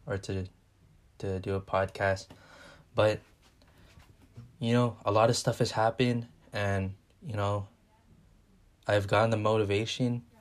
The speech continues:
or I've, I've gained back, I've gotten back the motivation to do this again. So, um, yeah, here I am. So, I, last time I talked about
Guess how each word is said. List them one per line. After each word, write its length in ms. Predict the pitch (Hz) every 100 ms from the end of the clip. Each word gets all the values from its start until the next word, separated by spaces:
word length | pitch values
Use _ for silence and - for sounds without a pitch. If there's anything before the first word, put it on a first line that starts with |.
| -
or 100 | 110
I've, 220 | 110 104
I've 180 | 107 98
gained 360 | 107 113 113 - _
back, 260 | 104 107 -
I've 120 | 98
gotten 240 | 110 117 104
back 260 | 101 104
the 80 | 98
motivation 640 | 98 104 98 98 - 101
to 300 | - 101 95 - - - - -
do 140 | - 104
this 180 | 107 -
again. 360 | 104 104 101 -
So, 420 | - 101 98 95 - - _ - - - - -
um, 420 | 101 101 98 95 98 _ _ _ _ _ _ _ _ _ -
yeah, 220 | 240 160 - -
here 200 | 110 113
I 80 | 120
am. 240 | 120 101 - _ - - -
So, 340 | - 123 120 - - - - - _ - -
I, 80 | 117
last 320 | 110 127 147
time 140 | - 143
I 40 |
talked 280 | 131 131 -
about 420 | 113 113 110 -